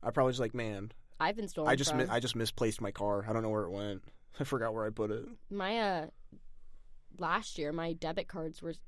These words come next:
Speaker 2: or my debit and credit card was stolen out of my little, like, phone pocket wallet thing
Speaker 1: Mm-hmm.
Speaker 2: during a lecture.
Speaker 1: During a lecture?
Speaker 2: Mm-hmm.
Speaker 1: Did you leave them alone?
Speaker 2: I left my phone on the desk.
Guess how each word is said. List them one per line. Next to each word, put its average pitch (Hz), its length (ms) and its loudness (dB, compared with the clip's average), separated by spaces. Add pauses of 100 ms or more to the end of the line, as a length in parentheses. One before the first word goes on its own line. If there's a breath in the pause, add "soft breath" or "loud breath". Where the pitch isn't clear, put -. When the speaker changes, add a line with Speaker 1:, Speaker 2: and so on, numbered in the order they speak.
(100)
Speaker 2:
or 180 100 0
my 180 100 0
debit 185 280 0
and 180 100 -4
credit 175 240 -4
card 170 220 -4
was 170 120 -4
stolen 175 360 0
out 170 120 -2
of 165 60 -4
my 175 100 0
little, 170 220 0
like, 160 240 -4 (160)
phone 175 440 0
pocket 175 380 -4
wallet 170 320 -2
thing 170 360 0
Speaker 1:
Mm-hmm. 107 220 -2
Speaker 2:
during 170 180 2
a 180 60 -6
lecture. 175 440 -6 (800)
Speaker 1:
During 131 200 0
a - 40 -4
lecture? - 580 -6 (100)
Speaker 2:
Mm-hmm. 202 200 -4
Speaker 1:
Did 120 100 -6
you 110 220 2
leave 98 360 -6
them 101 480 -4
alone? 98 420 -4
Speaker 2:
I 214 80 0
left 220 220 0
my 214 100 0
phone 196 300 -2
on 170 100 -2
the 165 80 -4
desk. 165 480 -4